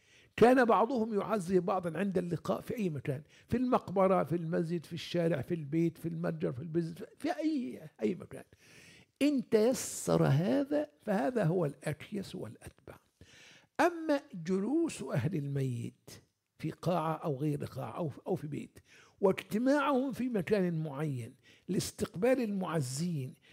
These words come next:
بحيث يقصدهم فيه من أراد العزاء، فهذا من مواضع النظر بين أهل العلم. منهم من يراه مكروها. ليه؟ قالوا: لما فيه من التثقيل على أهل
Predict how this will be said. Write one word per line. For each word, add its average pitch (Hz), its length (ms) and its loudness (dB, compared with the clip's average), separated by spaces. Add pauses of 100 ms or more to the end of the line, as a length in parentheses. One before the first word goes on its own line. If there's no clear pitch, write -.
(140)
بحيث 214 460 0
يقصدهم 254 960 0
فيه 202 400 0
من 196 280 -2
أراد 202 520 2
العزاء، 180 920 4 (800)
فهذا 240 480 4
من 190 240 0
مواضع 180 460 0
النظر 156 560 -2
بين 143 220 -2
أهل 110 180 -4
العلم. - 240 -8 (540)
منهم 240 480 4
من 196 160 4
يراه 196 640 4 (140)
مكروها. 165 880 -2 (840)
ليه؟ 170 480 6 (420)
قالوا: 262 220 8
لما 254 260 4
فيه 254 220 6
من 202 160 0
التثقيل 196 1300 0
على 165 260 -2
أهل 156 640 -2